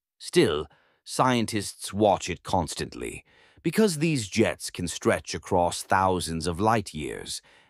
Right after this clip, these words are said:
and carry enough energy to strip planets bare.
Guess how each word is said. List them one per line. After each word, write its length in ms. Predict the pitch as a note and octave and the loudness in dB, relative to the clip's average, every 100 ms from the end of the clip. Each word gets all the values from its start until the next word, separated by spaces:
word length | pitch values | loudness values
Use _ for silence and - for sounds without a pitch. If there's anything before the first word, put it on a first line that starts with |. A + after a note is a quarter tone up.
| - | -12
and 200 | C#2+ - | -10 -6
carry 420 | - E2 D2+ D2+ | 0 2 2 0
enough 340 | D#2 E2+ E2+ | 0 0 2
energy 460 | A#2+ G#2 E2 D#2 D#2+ | 0 0 -2 -6 -6
to 160 | - G2 | -4 -4
strip 500 | - - A#2 G2+ _ - | -6 0 0 0 _ -10
planets 520 | - F#2 E2 E2+ - | 0 0 0 -4 -8
bare. 580 | - G#2+ F2+ B1 G1+ - | 0 0 2 -2 -6 -12